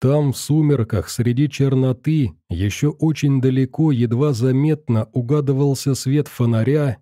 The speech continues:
и что-то светлое легкомысленно мелькало взад и вперёд под детский шаг. «Ромка!» —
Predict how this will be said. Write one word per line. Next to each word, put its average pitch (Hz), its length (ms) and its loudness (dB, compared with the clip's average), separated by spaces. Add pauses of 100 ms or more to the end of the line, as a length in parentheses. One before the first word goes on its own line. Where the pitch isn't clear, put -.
(120)
и 92 80 -4
что-то 147 340 -2
светлое 147 680 0
легкомысленно 135 1040 0
мелькало 131 600 0
взад 113 400 -2
и 127 60 2
вперёд 139 580 0 (160)
под 117 260 -2
детский 131 480 0
шаг. 113 520 -4 (600)
«Ромка!» — 117 960 0